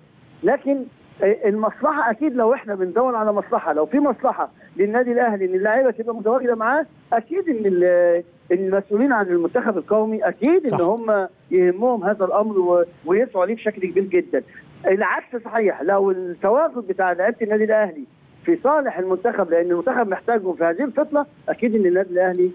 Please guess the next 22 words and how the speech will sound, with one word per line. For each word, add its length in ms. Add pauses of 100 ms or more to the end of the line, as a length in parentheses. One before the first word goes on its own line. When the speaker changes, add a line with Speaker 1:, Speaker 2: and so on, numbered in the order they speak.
(260)
Speaker 1:
مش 220
ممكن 280
يتاخر. 340
Speaker 2:
تمام. 140 (280)
Speaker 1:
لكن 480
أك-، 260
يعني 480 (200)
ال-، 220
هي 320
المصلحه 520
فين؟ 340 (220)
اكيد 220
ان 140
احنا 360 (240)
كلنا 440
بنشتغل 360
لمصلحه 380
واحده، 200
وهي 140
مصلحه 300
الكره 260
المصريه، 460